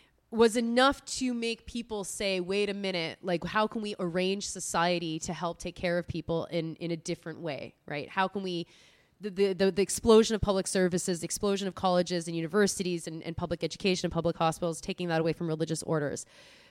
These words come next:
Like, that was the mentality behind building the welfare state, is how do we c-, take care of people and, and, and save people from the ravages of capitalism that we have seen play out before. There is now, what,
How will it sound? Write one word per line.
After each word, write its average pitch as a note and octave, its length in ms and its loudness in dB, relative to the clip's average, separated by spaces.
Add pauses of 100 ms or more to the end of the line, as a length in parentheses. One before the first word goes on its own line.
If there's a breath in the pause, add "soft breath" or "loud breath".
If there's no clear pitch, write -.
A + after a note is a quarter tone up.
(100 loud breath)
Like, F#3 260 0
that B3 320 10
was B3 180 6
the A#3+ 100 6
mentality A#3 600 4
behind G3 420 2
building G3 300 0
the F3+ 60 -2
welfare F3 340 -2
state, F#3 500 0
is E3+ 140 -8
how G#3 240 4
do G#3+ 80 8
we G3+ 160 2
c-, - 200 -18
take G#3+ 260 2
care A3 360 2
of G3+ 100 -6
people F#3 340 -2
and, F3+ 180 0
and, F#3 160 -6
and F3+ 180 -8
save G3+ 360 0
people G3 240 -8
from F#3 120 -12
the F3+ 80 -6
ravages F3 400 -4
of D#3+ 80 -16
capitalism F#3 480 -4
that E3+ 100 -4
we F3+ 100 -6
have E3 180 -6
seen F3+ 440 -4 (360 soft breath)
play F3 240 2
out E3+ 180 2 (300)
before. - 480 -6 (1500 soft breath)
There C4 380 10
is B3 360 2
now, G#3+ 640 0 (640)
what, F#3 340 -2